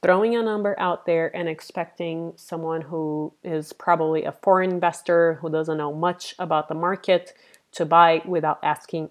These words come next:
a lot of questions. So you have to be very careful and understanding the clues that they give you when answering these questions. A good answer to this question, on the other hand,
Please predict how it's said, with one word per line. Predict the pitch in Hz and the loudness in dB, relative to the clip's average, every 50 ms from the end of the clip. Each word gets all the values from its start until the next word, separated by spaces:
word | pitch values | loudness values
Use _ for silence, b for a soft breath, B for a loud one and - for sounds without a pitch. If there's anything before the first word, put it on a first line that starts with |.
| _ | _
a | 170 175 | -6 -6
lot | 160 156 151 147 | -4 -2 -4 -4
of | 147 147 - - | -4 -8 -10 -14
questions. | - - - - 302 - - - - - - - - - - B B B B B B B | -2 2 2 2 2 0 -6 -8 -8 -8 -8 -10 -14 -16 -18 B B B B B B B
So | - - - 175 165 165 160 160 175 | -20 -12 -8 -6 -6 -4 -6 -6 -6
you | 175 165 | -8 -10
have | 165 - 180 165 - | -8 -8 -8 -8 -8
to | - - | -12 -12
be | 165 165 165 | -10 -10 -8
very | 156 - 196 233 294 320 285 | -6 -6 -6 -4 -4 -6 -8
careful | - - - 196 190 185 - - 180 175 170 165 165 b b b b b b b b b | -8 -4 -4 -2 -2 -2 -2 -2 0 0 0 0 -2 b b b b b b b b b
and | - 185 175 165 165 165 - | -8 -6 -4 -4 -4 -6 -6
understanding | 175 170 165 160 160 - - - 180 175 170 170 160 | -6 -6 -6 -6 -6 -8 -6 -4 -4 -2 -2 -2 -4
the | 156 156 | -4 -6
clues | - - - 202 202 202 196 190 175 - | -6 -6 -4 -2 0 0 0 -2 -2 -4
that | 170 165 | -4 -4
they | - 165 156 | -2 -4 -6
give | 151 - 170 160 160 156 | -4 -4 -4 -4 -2 -2
you | 156 151 151 151 147 147 151 - | -4 -2 -2 -2 -2 -4 -4 -4
when | - 170 160 151 | -2 -2 0 0
answering | 147 147 147 - 151 151 156 156 147 | -2 -4 -4 -6 -6 -6 -4 -6 -6
these | 147 147 - - | -8 -10 -12 0
questions. | - - - - - - - - - - - - - _ _ _ _ _ _ _ _ _ _ _ - | 2 2 2 2 0 -6 -10 -10 -10 -12 -14 -14 -16 _ _ _ _ _ _ _ _ _ _ _ -6
A | 202 185 | -4 -2
good | 160 - 247 294 269 | 2 4 4 4 4
answer | - - 240 233 226 220 - 226 202 196 | 4 2 2 2 2 0 0 -2 -2 -2
to | - - 185 | -4 -4 -4
this | 190 180 180 - - | -2 -2 -2 -4 -2
question, | - - 349 349 - - - - 202 190 190 190 - - | 0 0 0 0 -2 -8 -6 -4 -2 -2 -2 -4 -4 -4
on | 190 190 180 | -2 -2 0
the | 175 180 - | 0 -2 -2
other | 208 196 190 180 180 175 175 | 0 0 0 2 2 0 0
hand, | 175 202 254 262 240 208 196 190 196 190 | -2 -2 -2 0 0 0 0 0 -2 -2